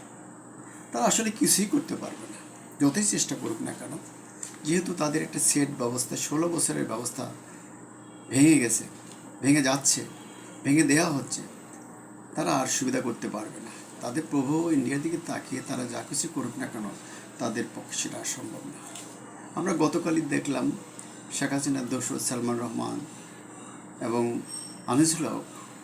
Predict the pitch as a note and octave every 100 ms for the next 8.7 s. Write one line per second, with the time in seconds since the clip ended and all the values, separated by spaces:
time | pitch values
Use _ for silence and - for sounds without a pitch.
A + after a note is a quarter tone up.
0 | - - C3 C3+ C3 B2 B2+ B2+ C3 C3
1 | B2 B2 - - - - G#2 - B2 B2
2 | A#2+ A#2 B2 - B2 A#2+ A#2+ A#2+ - -
3 | - - - - - - B2 B2 A#2 A#2
4 | B2 B2 A#2+ A2+ A#2 A#2+ A#2 - A#2+ B2
5 | B2+ A#2+ B2+ A#2+ B2 A#2 A#2 A#2+ A#2 A#2+
6 | A#2 B2 B2 A#2+ B2+ C3 B2 B2 B2 A#2+
7 | B2 A#2+ B2+ B2+ B2+ - - - - -
8 | A2+ B2+ C3+ C3 B2+ B2+ C3